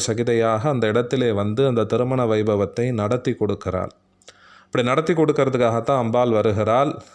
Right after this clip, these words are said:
நான்கு ராஜவீதிகளிலும் புறப்பாடு கண்டருளி, நான்கு அம்பாலும் ஒரு சேர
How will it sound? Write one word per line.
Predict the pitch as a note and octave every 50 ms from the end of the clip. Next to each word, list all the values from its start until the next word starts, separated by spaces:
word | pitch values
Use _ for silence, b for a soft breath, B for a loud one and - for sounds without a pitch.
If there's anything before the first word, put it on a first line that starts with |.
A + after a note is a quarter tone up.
| B B B B B _ _ _ _ b b b b b b b _
நான்கு | A2 A#2 A#2+ C3+ C3+ C3+ B2+ A#2+
ராஜவீதிகளிலும் | A#2+ A#2+ C3 C#3 D3+ D3 C3+ C3+ B2+ B2+ A#2 B2+ A#2 A2+ A#2 C#3 D3 C3+
புறப்பாடு | B2+ A#2+ B2 B2 - C3+ C3 B2+ A#2+ A2+
கண்டருளி, | - G#2+ A2 G#2+ A2 G#2+ A2 A2+ C#3+ D3
நான்கு | A#2+ G#2+ G#2+ A2+ A#2+ C3 C#3+ C#3+ C3 C3
அம்பாலும் | A#2+ A#2 B2 B2+ C3+ C3+ C#3 D3+ C#3+ A#2+
ஒரு | G#2+ A2 A#2
சேர | A2+ - - B2+ B2 C3 C#3 C#3+ C#3+ C3 A2 F#2+ - -